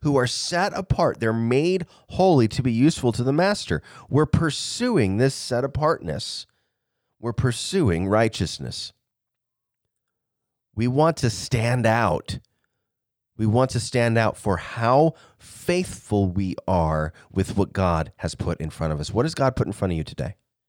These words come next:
What has he put in front of you? Do that to the utmost. That's to pursue righteousness. Don't just refuse to cheat.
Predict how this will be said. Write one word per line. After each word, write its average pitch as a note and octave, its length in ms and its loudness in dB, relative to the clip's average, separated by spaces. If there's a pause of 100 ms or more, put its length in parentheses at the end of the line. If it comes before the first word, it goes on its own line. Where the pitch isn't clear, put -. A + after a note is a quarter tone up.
(840)
What A#2+ 140 -8
has F#3+ 80 -8
he G3 80 -4
put - 160 -4
in F3+ 60 -6
front E3+ 180 -2
of E2+ 100 -4
you? B2+ 140 -8 (1300)
Do E3+ 240 -2
that B2 480 -2 (380)
to A2+ 100 0
the F#2+ 180 2
utmost. D#2 560 -6 (680)
That's G#2+ 220 -6
to - 80 -4
pursue A#2+ 320 -2
righteousness. - 640 -8 (800)
Don't G#3 160 4
just A3 220 0
refuse E3+ 460 4
to G#2+ 80 -12
cheat. - 520 -2